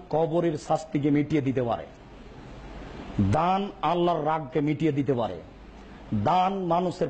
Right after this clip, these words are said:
পাপকে মিটিয়ে দিতে পারে। যার কারণে রাসূল সাল্লাল্লাহু আলাইহি সাল্লাম কৃপণের ব্যাপারে এত কিছু বলেছেন। সম্মানিত মসজিদের মুসল্লি, রমাজান মাস, রমাজান মাস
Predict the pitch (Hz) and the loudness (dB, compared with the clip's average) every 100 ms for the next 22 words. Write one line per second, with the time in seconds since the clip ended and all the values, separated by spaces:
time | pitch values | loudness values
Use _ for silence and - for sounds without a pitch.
0 | - - 156 170 - 185 156 151 156 139 | -2 0 2 2 0 0 2 4 2 2
1 | 131 123 110 85 90 - - - - - | 2 2 0 -2 -8 -16 -20 -18 -16 -18
2 | - - - 107 160 220 226 262 254 233 | -18 -10 -2 0 2 2 2 2 4 4
3 | 196 160 202 151 180 170 170 170 165 143 | 2 0 -4 -2 -2 0 2 2 2 0
4 | 156 147 127 - - - - - - 208 | 0 2 2 -2 -12 -18 -20 -14 0 4
5 | 269 277 285 269 208 - 185 170 - 143 | 4 4 4 4 2 2 2 0 0 -2
6 | 175 147 143 143 131 120 - 107 101 - | 0 -2 -2 2 2 2 0 -4 -4 -10
7 | - - - - 151 147 135 135 127 113 | -18 -16 -6 0 2 2 2 2 2 2
8 | 123 123 117 - 117 107 95 - - - | 2 2 0 0 0 2 0 -6 -6 0
9 | 123 127 139 135 117 92 80 - - - | 2 4 2 2 2 0 -4 -10 -12 -12
10 | - - - - - - 139 170 196 233 | -12 -8 -6 -6 -2 2 2 4 2 2
11 | 214 185 | 4 2